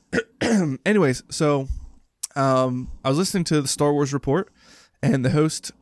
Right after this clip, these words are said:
while that, while I was listening to that, came out with another show called Mouse and Castle, where he talks about his love for Disney. And another guy comes in, and they go to Disney all the time. Well, a lot. They go to Disney a lot, so they're very familiar with the parks. And the one guy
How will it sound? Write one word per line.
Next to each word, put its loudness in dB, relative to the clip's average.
while 2
that, 0
while 2
I 4
was 0
listening -4
to -2
that, -2
came -2
out 2
with -2
another 0
show 0
called -2
Mouse -2
and -6
Castle, -2
where 2
he -6
talks -2
about 0
his -2
love -2
for -6
Disney. -2
And -2
another 2
guy 2
comes -2
in, 0
and -2
they -2
go 2
to 4
Disney -2
all 0
the 2
time. -4
Well, -4
a 2
lot. 0
They -2
go 4
to 2
Disney 0
a 2
lot, 0
so -6
they're 0
very 2
familiar -2
with -2
the -8
parks. -4
And 0
the 2
one 2
guy 2